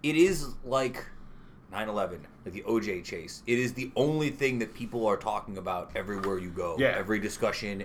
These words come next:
Speaker 1: every person you meet, whether it's
Speaker 2: Yeah.
Speaker 1: a stranger, whether, which you're not supposed to be meeting, <laughs> um, whether it's a stranger or a family member or a friend on the phone. There's no, it's dominated every aspect of our lives, and I can't remember anything like that in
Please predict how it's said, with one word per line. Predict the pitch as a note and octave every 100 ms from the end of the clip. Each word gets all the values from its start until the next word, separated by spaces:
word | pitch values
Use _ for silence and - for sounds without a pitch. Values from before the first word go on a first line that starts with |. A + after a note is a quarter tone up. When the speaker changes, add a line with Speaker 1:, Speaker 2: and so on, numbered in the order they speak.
| -
Speaker 1:
every | F#2+ F#2+
person | B2 B2 - A2+
you | G#2
meet, | G#2 G2+ F#2+
whether | G2 F#2
it's | A#2
Speaker 2:
Yeah. | G2+
Speaker 1:
a |
stranger, | - C3 B2 A2+ G#2+
whether, | G#2 G2
which | F#2 F#2
you're | F2+
not |
supposed | F2 F#2
to | F2
be | F2
meeting, | G2+ G2 - -
<laughs> | -
um, | A#2 A#2+ - - - D3+
whether | C#3+ C3+
it's | F#2+ A2
a |
stranger | - D3+ D3+ B2+ B2 - - -
or | -
a |
family | C3+ B2+
member | B2+ A2+
or | -
a |
friend | - C3
on |
the | A#2+
phone. | C3+
There's | C#3 A#2
no, | C3 C#3+ C#3+
it's | E3 - A2+
dominated | B2+ C#3+ D#3+ D3+ C#3+ C#3 B2 - - - - - -
every | C#3 D3 D#3
aspect | B2+ B2+ - C3 A#2 - -
of | A2+ G#2+
our | A2+
lives, | A2 A2+ G#2+ G2+ G2 F2 - - - -
and | G#2+
I | G#2
can't | - B2 A2
remember | A2+ G2+
anything | G2+ G2 G#2 G2
like | F#2+ F#2
that | G#2+ F#2 F#2 - - - G2 - F2 G2
in | G2 G2 F#2 F#2